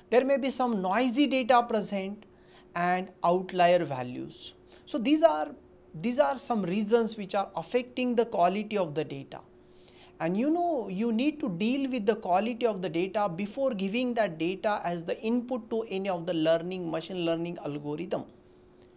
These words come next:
Because if you give this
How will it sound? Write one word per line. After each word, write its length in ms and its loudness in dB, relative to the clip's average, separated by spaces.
Because 600 2
if 180 -6
you 140 4
give 440 0
this 380 -4